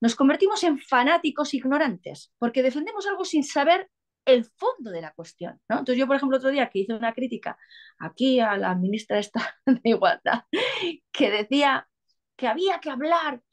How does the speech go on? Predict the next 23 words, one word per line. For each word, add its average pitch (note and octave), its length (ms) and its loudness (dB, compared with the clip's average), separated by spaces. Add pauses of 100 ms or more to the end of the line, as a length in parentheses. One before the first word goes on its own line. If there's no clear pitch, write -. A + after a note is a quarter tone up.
(140)
de G#3+ 160 -8
las G#3+ 120 -8
relaciones B3+ 280 -10
sexuales C4+ 380 0
de B3 60 -4
las A#3 120 -4
mujeres A#3+ 300 -2
de A3+ 80 -8
cincuenta, C#4+ 460 -2
sesenta C4 360 -2
y B3 40 0
setenta, B3 380 0
y B3 60 4
había E4 180 2
que D#4+ 100 -4
hablar D4+ 220 0
de C#4+ 80 -2
las C4 120 2
relaciones A#3+ 300 -4
sexuales C4 360 -4
con A#3+ 160 -10
la A3 80 -4
regla, A#3+ 340 -2